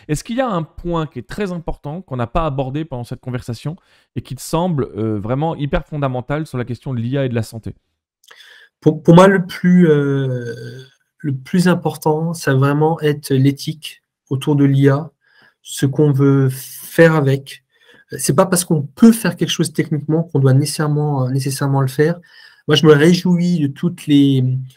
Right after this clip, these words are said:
Speaker 2: euh, chartes d'utilisation de l'I A, euh, qui se font. Euh, l-, euh, l'Union européenne a pas mal aussi bossé le, bossé le sujet pour proposer des cadres. Donc aujourd'hui, c'est des cadres qui sont non contraignants, euh, pour les États.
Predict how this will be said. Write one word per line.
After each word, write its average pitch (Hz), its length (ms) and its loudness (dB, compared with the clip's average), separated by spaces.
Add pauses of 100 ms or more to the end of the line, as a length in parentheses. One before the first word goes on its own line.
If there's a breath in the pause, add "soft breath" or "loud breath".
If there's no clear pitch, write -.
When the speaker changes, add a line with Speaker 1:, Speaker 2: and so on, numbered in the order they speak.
(180 soft breath)
Speaker 2:
euh, 120 120 -6
chartes 160 540 0
d'utilisation 139 560 -2
de 143 60 0
l'I 147 260 0
A, 151 220 0
euh, - 760 -10 (120)
qui - 140 -10
se - 120 -6
font. 170 380 -2 (540 loud breath)
Euh, 123 300 2
l-, 143 480 2
euh, 127 280 4
l'Union 151 240 2
européenne 151 380 4
a 135 60 0
pas 160 200 -2
mal 170 200 2
aussi 156 360 -4
bossé 147 480 -2
le, 120 800 -4
bossé 135 300 -6
le 139 40 -2
sujet 151 460 2 (320 loud breath)
pour 131 180 -6
proposer 160 380 4
des 165 140 2
cadres. 151 420 -2 (300 loud breath)
Donc 131 100 -2
aujourd'hui, 185 180 6
c'est 185 100 0
des 160 100 4
cadres 202 220 -2
qui 165 100 -16
sont 160 180 -2
non 180 180 4
contraignants, 175 840 0
euh, 131 120 2 (420 loud breath)
pour 156 160 4
les 147 180 2
États. 180 480 0